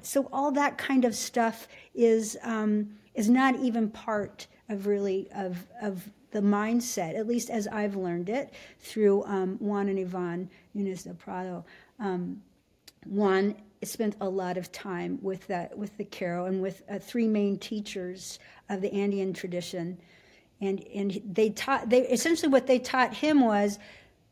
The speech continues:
"The darkness that you're perceiving is what you are creating in response to the external world."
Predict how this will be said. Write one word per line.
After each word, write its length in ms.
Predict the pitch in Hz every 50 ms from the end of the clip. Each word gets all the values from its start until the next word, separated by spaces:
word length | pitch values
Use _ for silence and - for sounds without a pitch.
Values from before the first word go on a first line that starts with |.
| _ _ _ _ _ _
"The 80 | - 240
darkness 600 | 196 180 - 269 277 330 349 - 330 311 285 -
that 180 | - 285 254 -
you're 120 | 247 254
perceiving 1080 | 240 254 - - 233 202 214 214 254 269 294 311 269 220 196 185 180 190 208 233 269 285 - - - _ _ _
is 160 | - 233 220 214
what 260 | 220 247 247 254 -
you 580 | 233 202 226 254 277 311 311 302 277 254 254 -
are 180 | - 226 226 220
creating 1080 | 220 - - 240 226 233 233 226 226 254 254 269 285 285 240 220 190 180 180 190 208
in 240 | - - 220 214 214
response 920 | 208 214 214 202 - - - - _ - 240 247 254 226 220 - - -
to 180 | - - - 208
the 140 | 208 208 202
external 760 | 202 214 202 - - - - - - 220 214 202 196 185 185 185
world." 680 | 196 196 190 180 175 160 147 - - - 208 -